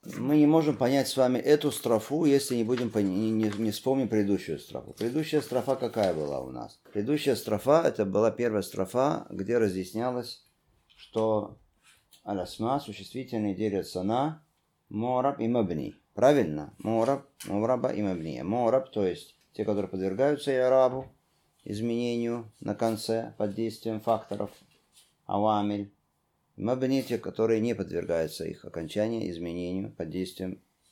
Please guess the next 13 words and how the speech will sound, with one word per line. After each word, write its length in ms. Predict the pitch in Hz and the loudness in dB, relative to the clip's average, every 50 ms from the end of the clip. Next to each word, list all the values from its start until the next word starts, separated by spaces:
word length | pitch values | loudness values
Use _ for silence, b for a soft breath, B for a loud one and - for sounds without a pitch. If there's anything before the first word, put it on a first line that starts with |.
| - - | -10 -8
аль-авамиль, 640 | 80 80 82 82 85 87 82 78 76 67 60 - - _ _ _ | -4 -4 -2 -2 -2 -2 -4 -4 -6 -6 -10 -12 -16 _ _ _
факторов. 460 | - 101 90 - - - 60 - - _ _ b b b b b b b b b | -2 -2 -2 -2 -4 -10 -10 -12 -12 _ _ b b b b b b b b b
А 100 | - - | -4 -2
почему 640 | 107 - 151 151 - 170 180 180 190 208 226 214 - | 2 2 2 4 4 6 6 6 6 6 6 4 4
мабни? 640 | - 139 147 156 143 127 127 123 127 147 165 165 - _ _ _ _ _ - | 4 6 8 8 8 8 6 4 4 2 0 -2 -6 _ _ _ _ _ 0
Автор 340 | - 113 113 113 - 110 95 | 0 0 2 2 0 0 0
нам 160 | 95 95 92 | 0 0 -2
сказал: 280 | - - - 82 87 92 | -4 -6 -4 -4 -2 0
«Ли 260 | 117 131 135 127 107 | 2 2 2 2 2
шабахи 640 | 107 - 160 165 160 143 139 131 120 117 127 127 123 | 6 8 8 8 8 10 8 8 8 6 4 2 2
миналь 360 | 120 120 120 120 117 110 104 | 0 0 0 2 0 0 0
хуруфи 500 | - - 113 120 131 127 107 - 92 87 | 0 2 2 4 4 2 0 0 -2 -4
мудни». 540 | 87 82 80 71 69 69 64 53 50 - | -2 -4 -6 -6 -6 -8 -8 -10 -12 -14